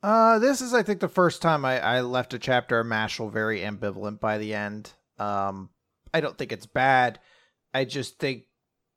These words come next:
MASH needs the comedy to stand out, because I,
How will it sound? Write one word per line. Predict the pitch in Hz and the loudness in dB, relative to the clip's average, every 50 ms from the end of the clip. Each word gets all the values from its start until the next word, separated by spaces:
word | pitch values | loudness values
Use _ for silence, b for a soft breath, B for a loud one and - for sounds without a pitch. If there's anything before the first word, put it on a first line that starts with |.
| _ _ _ - | _ _ _ -18
MASH | 113 117 143 143 143 143 139 143 127 - - - - - _ _ _ _ _ _ _ _ | -12 -2 2 2 4 4 2 0 -2 -4 -8 -10 -12 -14 _ _ _ _ _ _ _ _
needs | - 120 123 123 127 131 135 131 131 131 127 110 - - - | -18 -16 -14 -10 -6 -4 -4 -2 -4 -4 -6 -8 -8 -10 -8
the | - - 107 - _ _ - | -8 -8 -8 -8 _ _ -14
comedy | - - 127 127 123 123 120 117 107 117 113 110 107 - _ | -8 -2 0 2 2 2 0 -2 -4 -4 -6 -10 -10 -12 _
to | - - - 104 101 101 98 92 - _ _ _ _ _ _ _ _ | -18 -16 -14 -14 -14 -14 -14 -16 -20 _ _ _ _ _ _ _ _
stand | - - - - - - 120 110 104 101 98 90 - - - | -12 -10 -10 -8 -8 -8 -8 -6 -6 -8 -8 -10 -12 -6 -2
out, | 107 104 95 98 92 - - - - b b b b b b b b b b _ - | 0 0 0 0 -4 -8 -12 -18 -18 b b b b b b b b b b _ -10
because | - - 131 107 127 | -8 -8 -4 -2 0
I, | 131 139 135 | 2 2 0